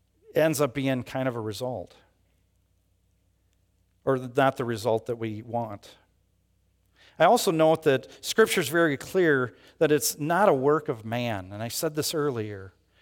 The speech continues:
but it's the work of the Holy Spirit that transforms the human heart. See, our role is to listen to the Spirit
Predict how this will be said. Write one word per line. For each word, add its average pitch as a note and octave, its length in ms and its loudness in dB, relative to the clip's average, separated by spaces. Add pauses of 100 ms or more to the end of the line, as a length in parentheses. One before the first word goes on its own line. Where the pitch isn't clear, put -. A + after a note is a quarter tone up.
but D#3 80 4
it's - 140 -2
the D#3+ 100 2
work F#3 420 2
of D3 120 0
the C3+ 80 2
Holy E3+ 240 0
Spirit C#3+ 500 -2
that C3+ 140 -6
transforms D#3 880 -2 (200)
the D#3 100 0
human C#3+ 320 -2
heart. B2+ 640 -4 (920)
See, G#3 180 2
our A3 240 6
role F3 340 6
is D#3 160 2
to E3 100 2
listen F#3 520 2
to E3 120 -2
the C#3+ 100 0
Spirit C#3 460 -2